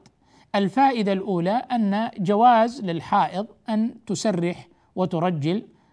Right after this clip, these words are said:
آه، رأ-، رأس زوجها، وأن ذلك لا، لا إشكال فيه لفعل عائشة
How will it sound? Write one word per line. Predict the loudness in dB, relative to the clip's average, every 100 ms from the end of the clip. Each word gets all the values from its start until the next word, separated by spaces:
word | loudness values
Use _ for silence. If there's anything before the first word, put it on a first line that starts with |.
| -8
آه، | -2 0 0 0 0
رأ-، | 0 0 -2 0
رأس | -2 -2 -4
زوجها، | 0 2 0 0 -2 0 0 -2
وأن | -4 -4 -2
ذلك | -2 -2 -2 -4 -4 -8 -2
لا، | 0 0 2
لا | 4 4
إشكال | 2 -8 -8 -8
فيه | -12 -18 -10
لفعل | -4 -2 -2 -2
عائشة | -2 -4 -4 -4